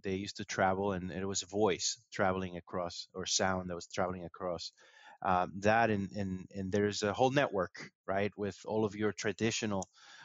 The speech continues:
phone companies. So what has happened is that we've, have found this other avenue, which is the, the internet, you know, superhighway, where information can travel. Phones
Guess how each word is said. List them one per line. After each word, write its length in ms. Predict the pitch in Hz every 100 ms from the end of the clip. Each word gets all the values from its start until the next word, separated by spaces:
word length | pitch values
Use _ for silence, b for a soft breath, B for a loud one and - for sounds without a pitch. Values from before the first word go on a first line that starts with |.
| B
phone 320 | - 131 139
companies. 580 | 135 98 85 85 82 - -
So 260 | - 127 120
what 200 | 120 117
has 180 | 117
happened 540 | 123 135 165 135 117 113 _
is 340 | 110 107 104 -
that 320 | 107 104 95
we've, 300 | 107 113 110 -
have 180 | 101 107
found 500 | - 113 110 110 107 -
this 260 | 104 - -
other 260 | 143 160 131
avenue, 500 | 104 95 90 92 117
which 240 | - -
is 180 | 113 98
the, 240 | - 101 98
the 180 | 98
internet, 440 | 110 120 117 101 - -
you 140 | 101
know, 180 | 92 92
superhighway, 720 | - 147 117 101 92 90 107 -
where 460 | 123 117 113 110 135
information 640 | 131 - 120 135 151 151
can 160 | - 120
travel. 580 | - 143 165 110 92 92
Phones 640 | - - 151 170 135 117